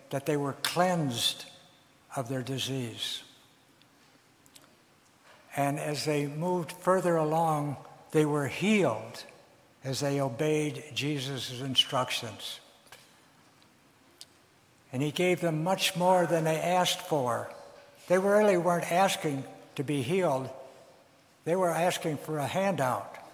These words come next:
But he gave them much more than that because they followed his instructions.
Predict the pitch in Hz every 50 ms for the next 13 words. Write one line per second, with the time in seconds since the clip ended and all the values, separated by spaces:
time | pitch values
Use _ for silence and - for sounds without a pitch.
0 | - - - - - - - - - - 165 160 160 156 - 180 185 170 175 165
1 | 156 156 165 165 160 - - - 156 170 185 190 190 180 135 151 139 127 131 127
2 | 120 110 107 - - - - - - - - - - - - - - _ _ _
3 | _ - - - _ _ _ _ - _ _ _ _ _ - - 131 - - 156
4 | 160 156 147 147 127 - - - - - - - - - - - - 143 135 -
5 | - - 160 165 165 156 156 147 143 135 - - - - - - - - 139 139
6 | 123 123 131 120 - - - 147 143 139 - - - 123 120 120 - - -